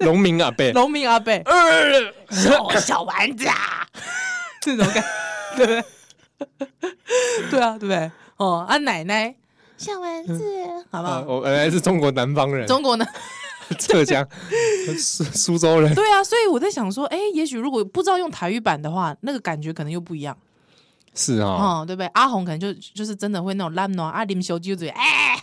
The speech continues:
Speaker 2: 哈，哈，哈，诸葛亮那种感觉。<laughs> 有没有？
Speaker 1: 我们这到处给他贴标签呢。
Speaker 2: 妈，不是，我得讲，因为当时的配音，因为整个社会环境就是很
Speaker 1: 对，标准的配音，
Speaker 2: 很标-，
Speaker 1: 而且可能是因为觉得说
Speaker 2: 标准的国语，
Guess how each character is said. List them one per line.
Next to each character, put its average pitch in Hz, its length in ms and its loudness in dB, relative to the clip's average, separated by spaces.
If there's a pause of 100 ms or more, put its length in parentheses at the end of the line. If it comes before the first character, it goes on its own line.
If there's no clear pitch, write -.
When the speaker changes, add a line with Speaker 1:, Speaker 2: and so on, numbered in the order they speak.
Speaker 2:
哈， 254 600 0 (120)
哈， - 100 4 (640)
哈， 196 60 -4 (340)
诸 220 140 -4
葛 208 100 -2
亮 208 160 0
那 165 80 -4
种 160 100 -6
感 156 160 -14
觉。 - 140 -16
<laughs> 605 2000 -6
有 180 60 -4
没 165 60 -2
有？ 165 40 0
Speaker 1:
我 - 20 2
们 160 80 -2
这 254 80 4
到 254 180 4
处 226 100 6
给 175 100 2
他 165 80 4
贴 254 320 2
标 226 260 4
签 262 260 4
呢。 180 120 4
Speaker 2:
妈， 392 100 6
不 453 80 0
是， 381 100 2
我 494 180 8
得 320 60 4
讲， 403 160 2 (560)
因 440 140 2
为 466 100 4
当 370 220 0
时 269 80 -4
的 226 100 2
配 285 180 -2
音， 285 80 -4
因 320 60 -4
为 320 160 -2 (180)
整 175 140 -6
个 175 80 -6
社 254 160 -4
会 254 100 0
环 156 220 -6
境 190 160 -6
就 220 80 -6
是 226 260 -8 (140)
很 175 260 -8 (440)
Speaker 1:
对， 131 140 0
标 196 320 6
准 147 220 0
的 180 60 -10
配 226 140 2
音， - 40 0
Speaker 2:
很 - 60 4 (480)
标-， 339 140 0
Speaker 1:
而 370 40 0
且 - 20 -2
可 139 100 2
能 151 180 2
是 196 240 0
因 185 100 4
为 185 120 4
觉 190 160 4
得 - 140 4
说 - 20 -2
Speaker 2:
标 - 20 -2
准 139 100 4
的 143 60 4
国 143 180 0
语， 143 40 -12